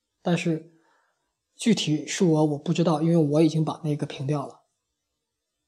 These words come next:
刚才有在跟一个老朋友讲，你做投资的时候，如果你被钱给你的感觉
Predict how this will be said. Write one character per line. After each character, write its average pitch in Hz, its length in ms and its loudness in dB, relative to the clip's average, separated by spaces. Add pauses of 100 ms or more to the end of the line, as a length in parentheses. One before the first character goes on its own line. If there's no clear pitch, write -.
(1120)
刚 202 180 2
才 175 160 2
有 180 140 4
在 165 220 2
跟 160 260 2
一 156 80 4
个 160 120 -2
老 147 140 0
朋 139 240 -6
友 147 60 0
讲， 147 320 -6
你 147 60 0
做 190 240 0
投 170 280 -2
资 175 240 -4
的 160 140 0
时 147 140 -10
候， 135 160 -6
如 147 120 -2
果 170 200 2
你 147 120 -2
被 165 240 2
钱 151 540 -2
给 170 160 0
你 151 160 -2
的 160 100 -2
感 156 320 -8
觉 139 440 -6